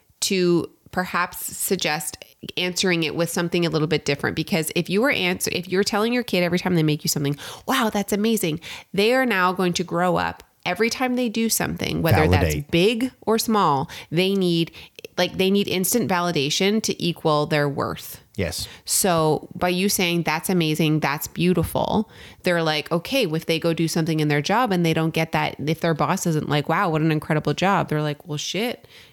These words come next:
Speaker 1: it, is this not, am I, I'm not doing well." Like, you need that validation. So she said, try things like, "What is your favorite part about this?" Or what, like,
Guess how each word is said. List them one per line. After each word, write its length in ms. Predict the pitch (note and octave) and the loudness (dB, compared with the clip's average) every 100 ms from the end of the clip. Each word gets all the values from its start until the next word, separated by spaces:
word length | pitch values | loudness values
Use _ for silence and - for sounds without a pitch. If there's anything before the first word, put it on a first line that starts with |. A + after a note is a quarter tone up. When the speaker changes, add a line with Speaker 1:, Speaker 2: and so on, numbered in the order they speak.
| _ - | _ -4
Speaker 1:
it, 220 | - - _ - | -4 -8 _ -4
is 140 | E3 | 0
this 220 | D#3 D#3+ E3+ | 0 0 2
not, 360 | D3 D3 C#3+ - | 4 4 2 2
am 120 | D#3 | 0
I, 100 | C#3+ | 2
I'm 80 | D3+ | 0
not 160 | C3+ C3 | 0 2
doing 220 | C#3 C#3 | 2 2
well." 200 | A3+ F#3+ | 2 2
Like, 140 | D#3 | 2
you 100 | D#3 | 4
need 220 | E3 E3+ E3 | 4 4 0
that 180 | D3+ E3 | -2 -2
validation. 720 | C#3 C#3 F3+ C4+ - - - | -2 0 0 0 -2 -4 -6
So 180 | - E3+ | -4 -2
she 260 | - B3+ C#4+ | -2 -2 -2
said, 460 | - C3 - F#3 - _ - _ _ _ _ - - | -2 -4 -6 -10 -16 _ -20 _ _ _ _ -20 -16
try 320 | - A#3 C4 | -4 0 0
things 380 | C4 F#3 F3+ F3 | 0 2 2 0
like, 340 | E3 D3 D3 - - - - - - - | 0 0 -2 -8 -16 -14 -16 -18 -20 -8
"What 400 | E3 E3 A3+ - | -2 0 0 2
is 160 | G#3 | 2
your 120 | F#3+ E3+ | 2 0
favorite 500 | - E3 E3+ F#3 - | 0 0 2 0 0
part 260 | E3+ F3 | 2 2
about 260 | E3 D3 - | 2 0 -2
this?" 220 | - - - | -4 -4 -2
Or 220 | D#3+ D#3 - - - | -2 -2 -8 -20 -6
what, 360 | F3+ A#3+ - | 0 0 0
like, 280 | G3+ F#3+ | 0 -2